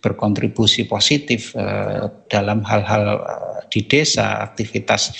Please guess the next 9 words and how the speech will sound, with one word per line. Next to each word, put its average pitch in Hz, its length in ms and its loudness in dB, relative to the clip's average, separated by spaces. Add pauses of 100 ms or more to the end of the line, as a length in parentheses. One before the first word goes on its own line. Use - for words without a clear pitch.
(420)
eh, 104 240 2
ekonomi 110 400 2
desa 127 400 2
misalnya, 101 560 0
itu 120 180 2
perlu 147 220 2
kita - 320 0
pastikan. 101 640 -2 (400)
Nah, 101 260 2